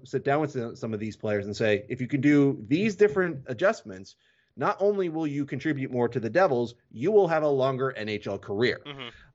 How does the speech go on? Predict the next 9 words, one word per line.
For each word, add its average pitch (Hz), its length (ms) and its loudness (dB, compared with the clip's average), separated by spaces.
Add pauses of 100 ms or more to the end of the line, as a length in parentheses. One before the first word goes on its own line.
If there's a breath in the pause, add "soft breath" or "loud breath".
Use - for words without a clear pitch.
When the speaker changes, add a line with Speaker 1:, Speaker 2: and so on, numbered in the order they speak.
(140)
Speaker 1:
Um, 104 280 0 (920)
and, 123 400 0
you 151 100 -2
know, 139 140 4
one 135 340 -2
of 190 60 -2
the 170 60 0
nice 156 280 0
things 143 420 -4